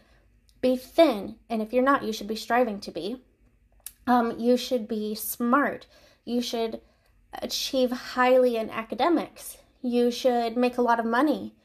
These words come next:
You should have a very respectable and successful career.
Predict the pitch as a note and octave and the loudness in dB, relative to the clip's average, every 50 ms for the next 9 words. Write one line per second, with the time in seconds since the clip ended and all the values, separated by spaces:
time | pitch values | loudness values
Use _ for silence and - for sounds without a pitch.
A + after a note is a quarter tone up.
0 | _ _ _ _ _ _ B3 B3+ C4 B3+ B3+ - B3 A3+ A#3+ A#3+ B3 A3 A3 A3 | _ _ _ _ _ _ -4 -2 -2 -2 -2 -4 -4 -4 -4 0 2 2 4 4
1 | A3 A3+ A3 A3 - _ _ _ _ _ _ _ _ - A3+ G3+ A3 A3+ A3+ A#3 | 4 2 -2 -4 -12 _ _ _ _ _ _ _ _ -6 -4 -2 0 -2 0 0
2 | A#3+ A#3 A3+ A#3+ A#3+ - - - - - - C4+ C4 C4+ - C#4 A3+ B3+ B3+ B3 | -2 -2 -2 -4 -4 -2 -6 -8 -8 -2 -2 -2 -2 2 0 2 6 8 8 8
3 | B3 A#3+ A#3 A#3+ A#3+ A#3 - A#3 - - - A#3 A3+ A3+ - - - A#3+ A#3 A3+ | 6 4 0 -2 -2 -4 -6 -10 -12 -8 -8 -6 -6 -6 -8 -8 -6 -2 -2 0
4 | A#3 A3+ A3+ A3+ A3+ A3+ - - - B3+ A3 A#3 C4 F#4 F4+ D4 - - - | 0 0 0 0 -2 -4 -6 -2 -2 0 2 2 2 4 2 2 0 -2 -6